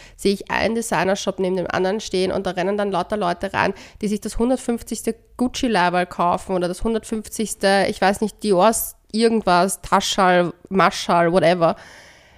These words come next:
Das Ding ist, es ist voll in Ordnung. Jeder soll machen mit seinem Geld, was es ist. Aber wenn du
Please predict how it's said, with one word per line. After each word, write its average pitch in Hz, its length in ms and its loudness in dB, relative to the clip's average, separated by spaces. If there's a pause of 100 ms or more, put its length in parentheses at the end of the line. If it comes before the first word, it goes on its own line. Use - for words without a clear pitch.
(140)
Das 233 180 -2
Ding 285 240 0
ist, 247 300 0 (420)
es 226 120 -2
ist 277 160 -2
voll 269 240 4
in 359 120 4
Ordnung. 175 640 -4 (160)
Jeder 240 240 0
soll 254 140 -4
machen 233 240 -4
mit 233 100 -6
seinem 202 180 -4
Geld, 185 220 -4
was - 180 -6
es 196 100 -12
ist. 190 240 -8
Aber 180 280 0
wenn 262 280 0
du - 460 -6